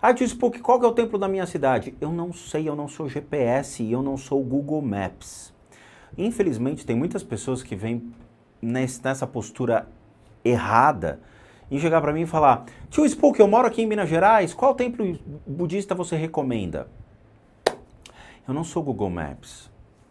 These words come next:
Eu não sou, tá? Eu não sou G P S de templo. Então, assim, você vai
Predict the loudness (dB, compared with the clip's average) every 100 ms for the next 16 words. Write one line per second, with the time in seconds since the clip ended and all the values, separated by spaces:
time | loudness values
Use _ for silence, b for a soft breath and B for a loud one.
0 | _ _ _ -10 -8 -8 -10 -10 -10 -12
1 | _ _ _ _ _ 0 0 0 -6 _
2 | -8 -6 -6 -6 -4 -2 -2 -2 -8 -8
3 | -10 -10 -14 -18 -20 _ _ _ _ _
4 | -20 B B B B -4 -2 -2 -6 -6
5 | -12 -20 _ -14 -12 -4 2 8 10 10
6 | 8 2